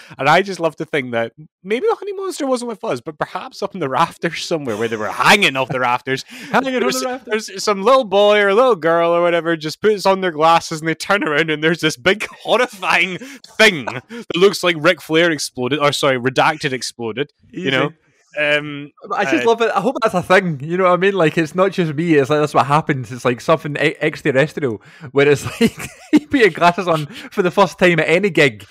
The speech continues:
Speaker 2: It can be
Speaker 1: Hello.
Speaker 2: Panto, it can be a concert, it can be an educational show, or it can be the wrestling. And there's just someone in a costume standing in front.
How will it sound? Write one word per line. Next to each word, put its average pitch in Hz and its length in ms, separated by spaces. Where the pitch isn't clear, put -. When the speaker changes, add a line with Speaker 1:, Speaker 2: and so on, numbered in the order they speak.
Speaker 2:
It 135 100
can 143 100
be 127 80
Speaker 1:
Hello. 123 120
Speaker 2:
Panto, 208 400
it 202 60
can - 100
be - 140
a - 40
concert, 190 400
it 156 100
can 147 140
be 147 160
an 127 80
educational 170 600
show, 202 420
or 180 160
it 190 100
can 170 120
be 170 60
the 151 120
wrestling. 143 500
And 151 120
there's 147 100
just 160 160
someone 175 240
in 147 80
a 139 60
costume 160 460
standing 139 340
in 127 60
front. - 180